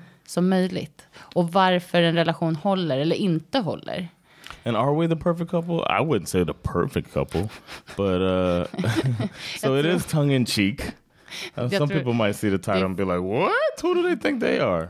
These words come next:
Speaker 1: Mm, men jag hoppas ju att folk förstår att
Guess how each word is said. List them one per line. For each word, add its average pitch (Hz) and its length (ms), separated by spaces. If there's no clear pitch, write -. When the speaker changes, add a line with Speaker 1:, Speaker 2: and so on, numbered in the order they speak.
Speaker 1:
Mm, 165 420
men 170 160
jag 165 100
hoppas 175 480
ju 170 60
att 156 400
folk 147 560
förstår 170 380
att 147 200